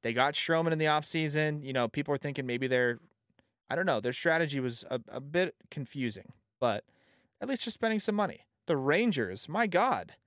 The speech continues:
Rangers got Seager and John Gray and Simeon and all these guys where it's like, man, maybe the Rangers might be pretty good. Hey, and look at the Rockies. Rockies are sixteenth in baseball in payroll. They just got Chris Bryant. They just traded Raimel Tapia for,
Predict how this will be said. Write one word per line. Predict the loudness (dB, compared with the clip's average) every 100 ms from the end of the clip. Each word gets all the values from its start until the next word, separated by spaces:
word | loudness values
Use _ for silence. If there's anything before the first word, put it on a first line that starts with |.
| _ _ -4
Rangers | 0 2 0
got | 2 0 0
Seager | -4 0 2 2 4 2 2
and | -2 -6 -2
John | 0 0 0
Gray | 0 2 4 4 2 2
and | -2 -4 -4
Simeon | -2 2 4 4 2 0 -2 -6 _ _ _ _ _ 0
and | 2 4 2 -2 -10 _
all | 0 2
these | 2 0
guys | 2 2 2 0
where | 2 2
it's | 2
like, | -2 0
man, | -2 -2
maybe | -2 -2
the | -4
Rangers | -6 -6 -10
might | -12 -14
be | -16
pretty | -14 -14
good. | -12 -14 -16 _ _ _ _ _ _ _ _ -4
Hey, | 0 0
and | 0
look | 2
at |
the | 2
Rockies. | 2 2 2 0 0 0
Rockies | 2 2 0
are | 0
sixteenth | -2 -2 -4 -2 -2 0
in | 0
baseball | 2 0 0 0
in | 0
payroll. | -4 -4 -6 -12 _ _ _ _
They | -8
just | -8 0
got | 0
Chris | 0 -4 0
Bryant. | 0 2 2 2 0
They | -4
just | -4 -6
traded | 0 2 2
Raimel | 2 2 2
Tapia | 0 0 0 2 2 0
for, | -2 2 2 2